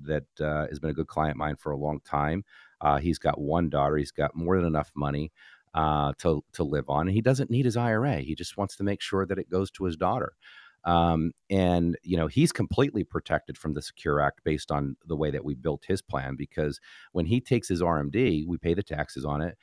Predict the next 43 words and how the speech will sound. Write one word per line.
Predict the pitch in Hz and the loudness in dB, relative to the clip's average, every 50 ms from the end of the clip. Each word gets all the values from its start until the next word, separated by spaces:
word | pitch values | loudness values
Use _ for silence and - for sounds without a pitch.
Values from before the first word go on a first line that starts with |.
| _ - _ _ | _ -20 _ _
but | - - | -6 0
then | - 107 113 | 2 4 4
we | 120 104 | 4 4
bought | 78 87 90 85 | 4 4 4 4
a | 82 | 4
one | 76 78 82 80 | 2 2 0 0
million | 80 80 78 76 | 0 -2 -2 -2
dollar | 76 73 76 73 | 0 0 0 0
life | 78 90 104 113 | 0 0 -2 -2
insurance | - - - - 67 - | -6 -10 -10 -10 -12 -12
policy. | - - - - - - - _ _ _ _ _ _ - - - - - _ | -12 -12 -12 -12 -12 -14 -20 _ _ _ _ _ _ -20 -20 -20 -20 -16 _
So | - - 95 92 90 | 4 6 8 8 8
his, | 87 107 117 123 120 - - 104 | 8 6 6 6 4 2 2 4
uh, | 98 95 90 85 85 - - | 6 8 8 6 6 4 2
his, | 95 104 113 117 101 - - - - | 2 2 2 2 0 -2 -6 -10 -8
his, | - 95 110 113 110 104 - - | -2 0 2 2 2 0 0 0
uh, | 92 87 80 78 78 - 60 60 - | 2 2 2 2 -2 -4 -6 -8 -6
I | 69 71 85 90 90 | -4 -2 0 2 2
R | 82 80 82 | 2 2 2
A | 82 85 82 | 2 0 0
is | 76 73 78 | -2 -2 -2
a | 78 76 76 71 78 | -2 -2 -2 -2 -2
little | 90 92 90 82 | -2 0 0 0
north | 82 82 80 82 82 - | 0 0 0 -2 -2 -2
of | - 76 - - - | -2 -6 -6 -6 -8
a | 80 | -6
half | 78 85 82 87 - | 0 0 0 0 0
a | 87 | -2
million | 80 80 76 71 73 | -4 -2 -2 0 2
dollars. | 87 98 90 76 69 76 90 - - - _ - - - - - _ _ _ - | 4 4 4 4 2 0 -2 -4 -8 -16 _ -20 -20 -20 -20 -20 _ _ _ -6
Um, | 85 85 80 80 78 78 78 80 78 76 76 - - | 0 2 2 2 2 2 0 0 -2 -2 -4 -6 -4
and | 90 85 82 82 80 80 80 78 78 - | -2 0 2 2 2 0 -2 -4 -4 -8
when | - 82 85 82 | -6 -6 -4 -2
he | 78 98 98 | -2 -4 -2
takes | - 104 92 82 - | -2 -2 -4 -4 -4
the | - 82 82 | -2 0 2
R | 82 82 78 | 2 2 2
M | 78 73 | 0 -2
D | 78 98 98 92 87 - | -2 -2 -2 0 0 0
out | 80 80 78 | 0 0 0
of | 78 | 0
that | 73 76 76 - | 0 -2 -2 -2
half, | 82 85 78 78 | -2 -4 -4 -4